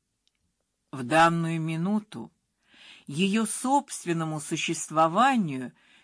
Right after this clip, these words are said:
ничто не угрожало, но на карту была поставлена жизнь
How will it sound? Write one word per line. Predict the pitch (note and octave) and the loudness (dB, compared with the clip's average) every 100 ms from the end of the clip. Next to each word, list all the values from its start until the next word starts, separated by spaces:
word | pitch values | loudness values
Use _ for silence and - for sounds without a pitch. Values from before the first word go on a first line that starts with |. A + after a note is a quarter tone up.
| - | -4
ничто | D3 G#3+ - - C4 | 2 2 2 -2 -2
не | C#4 | -2
угрожало, | C4 A#3 A#3 A3+ G3+ F3+ C3 A#2 - _ _ _ _ _ - - - | -2 -2 -4 -4 -4 -4 -4 -8 -18 _ _ _ _ _ -20 -20 -6
но | D3 F#3 | 0 4
на | G3 | 4
карту | G3 A3 A#3 - G#3+ | 4 6 4 4 0
была | F3 F#3+ G3 | 2 6 6
поставлена | F#3+ F#3 - - F#3 F3+ F3+ E3+ E3 | 6 2 2 4 4 4 0 0 -2
жизнь | C#3+ F#3 G3 F#3+ G3 | -2 -2 -2 -4 -6